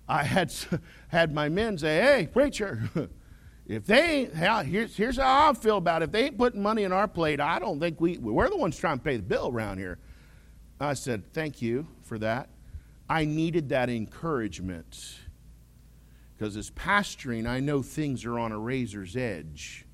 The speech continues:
And the people that love you one week can hate your guts the next week over little things. Say, "Amen. Amen." I agree with that.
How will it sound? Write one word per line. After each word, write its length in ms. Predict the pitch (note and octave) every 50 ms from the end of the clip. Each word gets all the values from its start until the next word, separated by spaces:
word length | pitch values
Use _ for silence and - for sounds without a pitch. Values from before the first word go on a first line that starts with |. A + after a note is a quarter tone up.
| - - - - - - - - - - - -
And 200 | - F#3 G3 G3
the 60 | F3
people 400 | D3 - A#3 C4+ - - A3 G#3+
that 200 | G3 F#3+ F3+ -
love 200 | F#3+ G#3 A3+ E3
you 100 | F3 F#3
one 340 | E3 D#3 F3+ G#3+ A3+ G#3 E3+
week 260 | D3 D#3 D3+ D3 -
can 160 | - - C#3+ B2
hate 260 | C3 E3+ E3+ E3 -
your 140 | C#3 C#3 B2+
guts 420 | A#2+ B2 D#3+ E3 - - - -
the 100 | - A#2
next 340 | A#2+ C#3 D3+ C#3+ - - -
week 260 | G#2 F#2 E2+ D#2 - - - - - - - - - - - - - - - - - - - - - - - - - - - - - - - - - - - - -
over 420 | B2+ C3+ C#3 A#2+ A#2 A#2 A2 G2+ F#2+ -
little 340 | F2 G#2+ A#2+ B2 C#3+ D3+
things. 1120 | C3+ - D3+ C3 A#2+ G2 F2 E2 D#2+ C2+ C2+ - - - - - - - - - - - - - - - - - - - - - - - - - - - -
Say, 140 | - - A2
"Amen. 600 | A2 A2+ A#2+ B2 B2+ C3 C#3 C3+ A2+ G2 F2+ F2+ - - - - - - - - - - - - - - - - - - - - - -
Amen." 480 | A#2 B2+ A#2+ A#2+ C3 B2 G#2 F2 D2+ C2 - - - - - - - - - - - - - - - - - - - - - - - - - - - - - - - - - - - -
I 160 | - G#2 A2 B2
agree 300 | A#2 G#2+ B2 C#3+ D3 C3+
with 200 | A#2 G#2+ - -
that. 280 | A2+ G2+ F#2 E2+ D#2